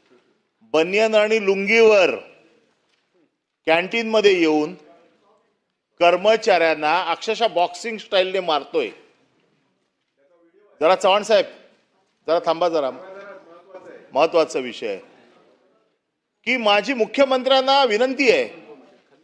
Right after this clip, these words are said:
की आपला ह्या सरकारच्या वरच्या आमदारांवरती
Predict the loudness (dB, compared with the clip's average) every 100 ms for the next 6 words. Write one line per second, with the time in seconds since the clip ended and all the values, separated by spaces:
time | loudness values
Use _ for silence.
0 | _ _ _ _ 0 2 2 0 0 4
1 | 4 4 2 0 0 2 2 4 2 4
2 | 4 2 2 2 4 2 -2 0 2 4
3 | 2 2 0 -2 -4 -10